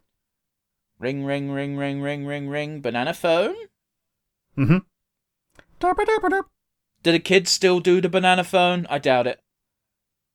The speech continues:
Speaker 2: Well, it's still a Raffi record, isn't it? So, as long as it gets played, people will still do banana phone.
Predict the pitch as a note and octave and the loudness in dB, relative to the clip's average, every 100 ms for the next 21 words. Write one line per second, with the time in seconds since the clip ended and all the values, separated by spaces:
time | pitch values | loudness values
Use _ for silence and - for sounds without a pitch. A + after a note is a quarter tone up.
0 | _ _ _ _ _ - C#4 - D#4 C3+ | _ _ _ _ _ -2 -2 2 4 6
1 | C#3 C#3+ C3 A#2+ A#2 C3 D3 C3+ A#2+ B2 | 6 6 2 -2 -2 2 2 2 -2 -6
2 | - C3 B2+ - - _ _ _ _ _ | -4 -2 -2 -4 -14 _ _ _ _ _
3 | _ _ _ _ _ _ D#3 F#3 G3+ E3+ | _ _ _ _ _ _ 0 2 4 2
4 | F3 - G3+ E3 E3 - D3 D3+ C#3 C#3 | 2 4 6 6 4 2 2 4 2 2
5 | C3+ B2+ A#2+ A2+ A2 A2+ G#2+ | 2 0 -4 -8 -10 -10 -12